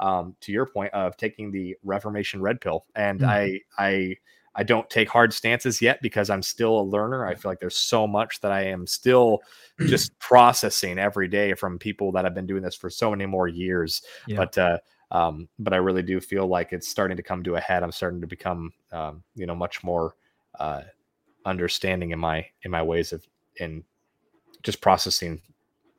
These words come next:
Speaker 1: all the theology that I've learned over the past five years. But, uh, that,
Speaker 2: That's
Speaker 1: that
Speaker 2: so
Speaker 1: was
Speaker 2: good.
Speaker 1: my own long monologue, but, uh,
Speaker 2: No, that's great,
Speaker 1: but
Speaker 2: man.
Speaker 1: there we have it. There we have
Speaker 2: The,
Speaker 1: it.
Speaker 2: uh, that reminds me.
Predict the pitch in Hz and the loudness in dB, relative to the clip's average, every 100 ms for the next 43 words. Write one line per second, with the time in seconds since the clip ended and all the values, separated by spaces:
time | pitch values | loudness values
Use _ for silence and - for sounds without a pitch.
0 | _ _ _ _ 120 110 95 110 101 95 | _ _ _ _ 6 6 6 8 10 8
1 | 92 85 85 90 85 80 82 78 80 - | 4 0 0 2 0 0 -4 -2 -2 0
2 | 82 78 78 76 - 82 76 80 78 - | -2 -2 -2 -4 -4 -6 -4 -6 -6 -10
3 | - - - 139 123 151 160 160 156 165 | -20 -8 4 6 8 10 10 10 12 12
4 | 151 113 - 120 123 131 113 104 123 123 | 10 4 -4 6 10 10 8 2 6 8
5 | 117 110 98 92 104 101 104 98 165 151 | 8 8 8 6 0 2 4 8 10 10
6 | 147 - 135 165 110 107 120 110 104 110 | 6 6 6 8 6 4 6 4 6 4
7 | 92 82 - 101 95 101 151 147 139 131 | 4 -2 -4 -4 -2 2 4 6 6 4
8 | 123 - _ _ 147 151 147 147 156 143 | 0 -4 _ _ 0 2 2 2 2 2
9 | 151 139 | 2 0